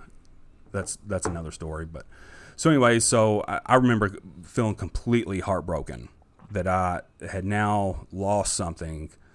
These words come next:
uh, like this job, my career. Like, I'm thinking to myself, like, "What am I gonna do now?" Um, so I get a job,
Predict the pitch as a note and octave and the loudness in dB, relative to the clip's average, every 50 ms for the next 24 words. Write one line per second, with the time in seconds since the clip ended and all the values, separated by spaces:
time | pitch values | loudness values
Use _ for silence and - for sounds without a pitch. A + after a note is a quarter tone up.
0 | _ _ _ _ _ _ _ - F2+ F2 F2 E2+ E2 F2 F2 E2 - - F#2+ G2 | _ _ _ _ _ _ _ -10 -8 -6 -6 -6 -6 -6 -6 -6 -8 -8 -8 -6
1 | G2 F2 - - F#2+ F#2+ F#2+ G2 F#2+ F2 D#2 C#2+ D2 D2+ D#2 - - - F2+ F#2 | -6 -6 -6 -4 -2 0 0 0 0 0 0 -2 -4 -6 -10 -16 -14 -10 -6 -6
2 | F2 D#2+ - - - F#2+ F2+ F#2+ A2 A#2 G#2 D#2+ D2 D2 D#2+ - - _ _ _ | -6 -6 -6 -6 -6 -4 -2 0 0 0 0 0 -2 -6 -8 -12 -14 _ _ _
3 | _ - - - - - _ - F2+ F#2 F2+ - - F#2 F#2+ F#2+ - A2 G2+ G#2 | _ -20 -20 -20 -20 -20 _ -8 -8 -6 -6 -6 -8 -8 -6 -4 -2 -2 -2 -2
4 | F#2+ F2+ F2 - - G2+ F2+ F2 D#2+ D#2+ E2+ F2+ G#2 A#2+ B2+ A#2+ G#2+ F#2+ F2+ F2+ | -2 -4 -4 -4 -4 -4 -2 -2 -4 -4 -4 0 0 2 2 2 2 0 0 -2
5 | F2 D#2+ D2 D2 F2 F#2+ G#2 G2 E2 D2 D2 D#2+ - - - - - - - _ | -4 -6 -6 -6 -6 -4 -4 -4 -6 -8 -10 -12 -14 -16 -16 -20 -20 -20 -20 _
6 | - - F#2 F2+ F2 E2+ E2 D#2 D2+ D2 D2 - D#2+ - - - _ _ _ _ | -10 -8 -6 -6 -6 -6 -6 -8 -8 -10 -10 -12 -14 -16 -18 -20 _ _ _ _
7 | - - _ - - _ - - - _ - - _ _ - - - - - - | -20 -20 _ -20 -20 _ -20 -20 -20 _ -20 -20 _ _ -20 -20 -20 -20 -20 -20
8 | - - - - - _ _ _ - - C#3 B2 A#2 A#2 A2 A2+ A#2 B2+ B2+ B2+ | -20 -20 -20 -20 -20 _ _ _ 0 2 4 4 6 6 4 4 4 4 4 4
9 | C3+ A#2+ A2 A#2+ A2 A2 G#2+ G#2 G2+ G2+ G2+ G2 | 4 4 4 4 6 6 6 4 4 2 2 2